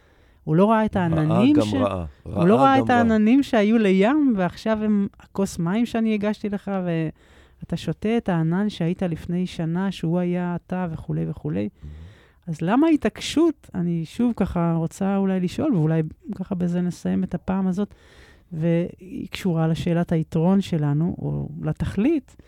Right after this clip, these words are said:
Speaker 1: למה ההתעקשות שלו לראות את הדברים עומדים, ולראות את האדם פועם, ולא לראות את הכל פועם, וגם באותה, אה, נשימה, תרתי משמע, לאפשר לנו לזרום את זרימת החיים?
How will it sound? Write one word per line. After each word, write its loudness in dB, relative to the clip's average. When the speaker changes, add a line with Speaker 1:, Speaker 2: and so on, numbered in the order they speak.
Speaker 1:
למה -2
ההתעקשות -6
שלו -2
לראות -4
את -6
הדברים -2
עומדים, 0
ולראות -2
את -6
האדם 0
פועם, 0
ולא 2
לראות 0
את -4
הכל -2
פועם, 0
וגם -2
באותה, -2
אה, -6
נשימה, -2
תרתי -8
משמע, -4
לאפשר -10
לנו -4
לזרום 0
את -8
זרימת -4
החיים? -10